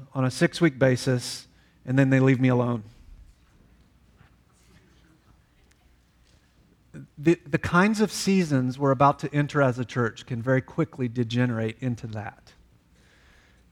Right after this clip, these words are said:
Because we're gonna have to talk about, here's the needs, and this week, sixty of those are filled. So that means there's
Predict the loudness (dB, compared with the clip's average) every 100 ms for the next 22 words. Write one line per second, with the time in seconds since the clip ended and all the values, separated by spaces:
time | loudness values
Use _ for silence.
0 | -2 0 2 2 4 2 0 -4 2 2
1 | 2 0 0 0 0 0 -2 -4 0 2
2 | 2 -2 -12 -6 -2 0 -2 -10 _ -20
3 | _ _ _ _ _ _ _ _ 0 0
4 | 0 2 2 0 -2 -2 -2 -2 -2 0
5 | 0 -2 -6 -6 -4 -4 -4 _ _ _
6 | _ -2 0 0 -2 -4 -6 -14 -20 _
7 | _ _ -4 -2 -2 -6